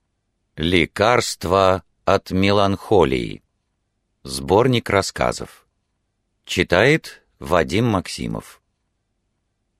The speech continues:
Посвящается моему папе, чья любовь застала врасплох его весьма великовозрастного сына,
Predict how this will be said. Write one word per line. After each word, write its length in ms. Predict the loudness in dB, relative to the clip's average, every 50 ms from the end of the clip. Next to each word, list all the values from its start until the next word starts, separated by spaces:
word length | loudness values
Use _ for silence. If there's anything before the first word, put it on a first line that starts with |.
| _ _ -2
Посвящается 1120 | -2 -2 0 0 0 0 0 0 2 2 4 4 4 2 0 -2 -4 -2 0 0 2 2
моему 560 | 2 0 0 0 0 0 0 0 0 -2 -2
папе, 500 | -2 0 2 2 2 2 0 -4 -8 -8 _ _ _ _ _ _ _ _ _ _ _ _
чья 320 | -8 -4 -2 0 2 2
любовь 540 | 2 2 0 0 2 2 2 0 0 -6 -12
застала 680 | -16 -8 -4 -2 -2 -2 -2 -2 0 0 0 2 0 -2
врасплох 880 | -2 0 0 0 0 -2 -4 -6 -2 0 2 2 2 0 -2 -6 -14 -16
его 380 | -14 -8 -4 -4 -2 0 0 0
весьма 520 | -2 -2 -6 -8 -6 -4 -2 0 2 2
великовозрастного 1080 | 2 0 0 -2 -2 -2 -4 -4 -2 -2 -2 -2 -2 -4 -6 -6 -6 -6 -6 -6 -6 -6
сына, 460 | -8 -8 -10 -10 -8 -8 -8 -10 -12